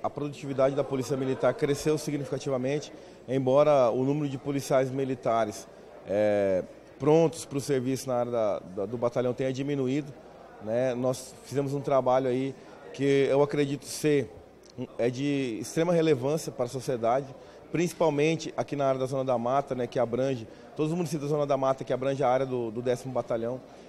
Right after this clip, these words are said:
É, os policiais militares se dedicaram muito durante esse ano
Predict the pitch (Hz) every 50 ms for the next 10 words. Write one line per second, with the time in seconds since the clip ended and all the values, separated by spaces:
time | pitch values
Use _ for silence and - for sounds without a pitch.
0 | - - - 113 117 120 120 - - 131 131 - 147 139 139 131 127 139 135 -
1 | 135 131 147 139 135 131 - 147 135 139 147 160 165 160 - - - - - -
2 | - - 131 143 165 185 196 - 170 151 156 156 156 131 147 139 - - 147 139
3 | 143 151 151